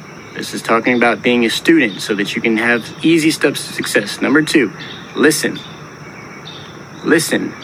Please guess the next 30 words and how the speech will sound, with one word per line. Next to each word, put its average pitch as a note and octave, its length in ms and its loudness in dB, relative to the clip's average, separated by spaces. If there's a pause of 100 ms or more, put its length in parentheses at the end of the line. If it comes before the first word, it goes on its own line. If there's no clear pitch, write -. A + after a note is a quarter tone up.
(140)
These D3 160 0
are D3+ 80 4
basic, D#3+ 500 2
easy D#3+ 300 2
steps, - 400 0
y'all, C3+ 180 4
I'm C3 100 2
trying C#3 280 2
to - 80 -6
tell C#3+ 120 4
you. G#2 240 0 (440)
Number C#3 180 4
one, D3 160 6
observe. C3 360 4
Number C3 200 2
two, B2 360 0 (260)
listen. G2 440 2 (540)
Now, A2+ 220 2 (200)
the - 80 -8
thing D3 180 4
about C3 220 4
listening C#3+ 340 2
is A2 100 2
you A2+ 60 0
gotta A#2+ 220 4
have A#2+ 180 2
selective A2+ 640 2
listening, F#2+ 440 -2
all - 600 -8
right? B2 280 2